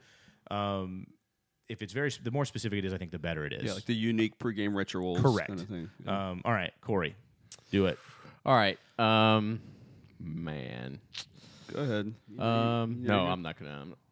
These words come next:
Speaker 3: I
Speaker 2: you're gonna
Speaker 3: know,
Speaker 2: take a good
Speaker 3: I
Speaker 2: one.
Speaker 3: know where your heart's at there, James. Um, I'm gonna,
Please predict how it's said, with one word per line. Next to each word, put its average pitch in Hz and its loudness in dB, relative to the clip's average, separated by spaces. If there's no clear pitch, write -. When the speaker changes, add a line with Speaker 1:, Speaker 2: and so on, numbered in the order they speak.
Speaker 3:
I 120 2
Speaker 2:
you're 120 4
gonna 123 4
Speaker 3:
know, 107 0
Speaker 2:
take 127 -2
a 135 -2
good 98 -2
Speaker 3:
I 90 -2
Speaker 2:
one. 90 0
Speaker 3:
know 110 2
where 101 -2
your 87 -2
heart's 82 -8
at 78 -10
there, 82 -12
James. 92 -14
Um, 95 -6
I'm 156 -2
gonna, 151 -2